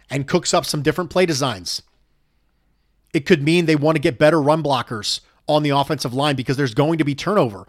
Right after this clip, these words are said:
on the offensive line in high likelihood this offseason. You have Cody Ford coming back. Jon Feliciano and Daryl Williams are both free agents.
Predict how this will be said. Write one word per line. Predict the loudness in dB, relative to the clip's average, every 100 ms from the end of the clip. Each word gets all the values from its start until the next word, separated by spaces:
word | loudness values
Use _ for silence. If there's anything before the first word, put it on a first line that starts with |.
| _ -6
on | -4 0
the |
offensive | 0 0 -2 -6
line | -2 -2 -2 -4
in | -6
high | -4 -2 0
likelihood | 0 0 -2 -4 -8 -14 -6
this | -4 2
offseason. | 2 0 -4 -8 -12 _ _ _ _ _ _ _ _ _ _ _ _ _ _ _
You | 2
have | 4
Cody | 4 2
Ford | 4 0 0
coming | 0 0 2
back. | 2 0 -8 -20 _ _ _ _ _ _ _ _ _ _ _ _ _ _
Jon | -2 0 2
Feliciano | 2 2 2 0 2 2 2 -2
and | -2
Daryl | 2 4 4
Williams | 2 0 -2
are | -2
both | -2 -2
free | 0 2
agents. | 2 0 -4 -4 -6